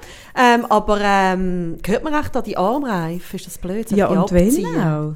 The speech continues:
Speaker 2: Das
Speaker 1: Findest
Speaker 2: ist halt,
Speaker 1: du
Speaker 2: das
Speaker 1: nicht?
Speaker 2: gehört halt dazu.
Speaker 1: Schon.
Speaker 2: Ja. Im Club hat's auch noch ein bisschen gekläffelt, wenn ich da <laughs> Dort habe ich zum Beispiel
Speaker 1: Bist
Speaker 2: gehabt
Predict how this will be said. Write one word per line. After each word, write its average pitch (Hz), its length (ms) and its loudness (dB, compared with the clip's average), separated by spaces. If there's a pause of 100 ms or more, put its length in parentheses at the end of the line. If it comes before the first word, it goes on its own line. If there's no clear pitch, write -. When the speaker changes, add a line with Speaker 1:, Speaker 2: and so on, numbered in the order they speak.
(260)
Speaker 2:
Das 202 140 -12
Speaker 1:
Findest 202 240 -6
Speaker 2:
ist - 120 -10
halt, 185 120 2
Speaker 1:
du 233 60 -6
Speaker 2:
das 202 100 -6
Speaker 1:
nicht? - 100 -12
Speaker 2:
gehört 214 320 -2
halt 262 260 -4
dazu. - 280 -12 (220)
Speaker 1:
Schon. 202 400 -10 (220)
Speaker 2:
Ja. 196 420 0 (600)
Im 214 100 -2
Club 330 280 -2
hat's 214 160 0
auch 180 160 6
noch - 20 -8
ein 175 80 0
bisschen 220 240 -2
gekläffelt, 214 720 -2
wenn 208 160 4
ich 226 300 2
da 208 220 0
<laughs> - 1500 0
Dort 294 220 8
habe 359 200 8
ich 311 100 8
zum 277 200 6
Beispiel 254 500 2
Speaker 1:
Bist 370 140 8
Speaker 2:
gehabt 247 420 8